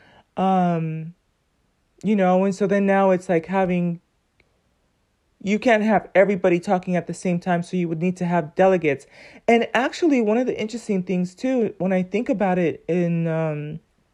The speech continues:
again, just, you know, early morning chit-chat talk type of thing, even in the Bible, before they, um, appointed a leader, one of the things, so they had Moses that had an assignment type of a thing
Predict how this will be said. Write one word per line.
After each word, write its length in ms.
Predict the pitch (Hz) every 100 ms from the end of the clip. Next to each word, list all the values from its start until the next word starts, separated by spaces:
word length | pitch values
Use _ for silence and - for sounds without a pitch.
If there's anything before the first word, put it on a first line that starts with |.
| _ _ - -
again, 480 | 180 214 226 190 175
just, 320 | 196 185 -
you 80 | 202
know, 260 | 165 151 -
early 240 | 202 202
morning 340 | 190 185 175 175
chit-chat 500 | - 190 - 175 -
talk 320 | 180 175 - 175
type 160 | - 170
of 160 | 170 -
thing, 380 | 302 277 185 - - - - _
even 220 | - 254 277
in 120 | 247
the 80 | 202
Bible, 460 | 196 214 226 220
before 680 | 208 202 202 - 196 196 233
they, 460 | 269 233 214 202 - -
um, 300 | 190 170 -
appointed 480 | 180 - 214 214 254
a 80 | 175
leader, 640 | 156 170 208 269 320 359 _ _ _ _ _ _ _ _ -
one 320 | 214 220 294
of 100 | 349
the 100 | 277
things, 440 | - 220 220 220
so 160 | 220 202
they 160 | 202
had 320 | 247 262 277 220
Moses 680 | 196 202 226 233 254 247
that 160 | - 202
had 200 | 190 202
an 140 | 190
assignment 800 | 170 - - 175 180 214 247 277 - _ _ _ _ _ -
type 180 | 262
of 120 | 262 254
a 80 |
thing 460 | 247 262 262 269